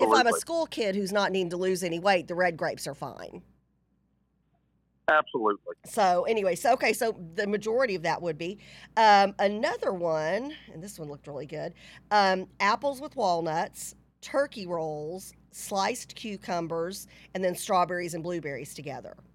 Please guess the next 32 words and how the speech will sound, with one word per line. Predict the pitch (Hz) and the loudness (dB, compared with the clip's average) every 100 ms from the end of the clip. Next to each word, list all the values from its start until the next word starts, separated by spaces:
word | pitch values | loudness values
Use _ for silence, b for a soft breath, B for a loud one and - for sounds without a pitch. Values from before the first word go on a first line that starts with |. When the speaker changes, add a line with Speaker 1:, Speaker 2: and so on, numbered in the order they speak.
| _ | _
Speaker 1:
And | 190 190 | 0 2
they | |
have | 196 190 | 2 2
the | 180 | 2
green | 170 214 226 254 | 0 -2 -2 0
apples | 226 226 233 220 | 0 0 2 6
Speaker 2:
Yes, | 220 | 6
Speaker 1:
with | 196 196 | 4 2
the | |
Speaker 2:
both. | 131 | 4
Speaker 1:
walnuts | 196 196 202 185 175 | 6 6 4 2 0
together, | - 165 156 151 151 165 B B B - | -8 -2 -2 -2 -6 -8 B B B 0
the | 180 175 175 | 2 2 0
cucumbers | - 254 - 226 190 180 | -8 -8 -4 -4 -4 -4
sectioned | - 190 - 190 | -2 -2 -2 -2
off, | 170 156 160 160 | 0 0 0 -4
and | 175 | -4
then | 180 | -2
the | |
little | 180 185 | 0 -2
thing | 185 175 | -2 -4
of | 156 | -2
blueberries, | 220 233 226 214 208 | -2 0 0 0 -2
strawberries, | 202 208 190 180 175 170 | -4 -2 0 0 -2 -2
and | 170 | -2
then, | 170 | -2
you | 220 | 2
know, | 247 185 | 4 4
the | 175 | 2
rolled | 185 185 190 185 151 | 4 4 4 0 -6
sandwich | - 208 180 180 175 190 | -8 -2 0 0 -2 -2
meat, | 185 180 | -2 -2